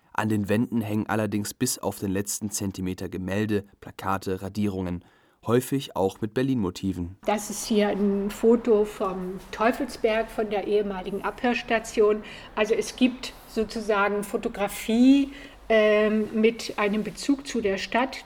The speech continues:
Speaker 2: zu Berlin, also die Topografie.
Speaker 1: Der gebürtige Schweizer Matthias Wild ist einer der vielen Berliner Künstler, die in der Artothek ausstellen.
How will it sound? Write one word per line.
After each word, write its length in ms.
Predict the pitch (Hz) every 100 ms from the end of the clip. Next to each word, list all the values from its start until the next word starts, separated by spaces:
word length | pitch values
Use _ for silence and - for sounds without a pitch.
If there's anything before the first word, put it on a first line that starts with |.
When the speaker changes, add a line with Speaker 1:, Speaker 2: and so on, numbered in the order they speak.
| -
Speaker 2:
zu 260 | - 208
Berlin, 500 | 208 202 185 220 262 202
also 280 | 196 190
die 160 | 190 190
Topografie. 1000 | - 214 214 - 190 185 - 226 262 277 - - - _ _ -
Speaker 1:
Der 220 | 98 98
gebürtige 540 | 98 98 147 151 120
Schweizer 500 | - 104 110 - 104
Matthias 560 | 98 87 - 101 98 101
Wild 380 | 135 117 - - - _ -
ist 280 | 123 - -
einer 260 | 107 117 110
der 140 | 98
vielen 360 | - 113 107 95
Berliner 360 | 92 101 95
Künstler, 580 | - 110 - - 104 101 _ _ _ 117
die 120 | 104
in 100 | 107
der 120 | 104
Artothek 420 | 98 101 - 104 -
ausstellen. 680 | 85 - - 92 90 92